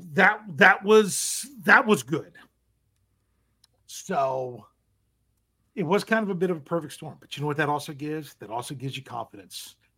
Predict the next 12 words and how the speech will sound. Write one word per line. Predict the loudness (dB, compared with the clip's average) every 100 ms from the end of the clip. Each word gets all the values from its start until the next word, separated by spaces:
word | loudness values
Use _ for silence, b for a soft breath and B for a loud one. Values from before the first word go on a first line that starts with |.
| -12
and | -8
that | -6
gives | -6 -6
the | -2
rest | -4 -4
of | -10
the | -8
team | -10
confidence | -10 -12 -12 -14 -18 -16 -18 B _ -4
that, | 2 2 0 -12 b -6
hey, | -2 -2 -6 _ _ -8
we, | -2 -2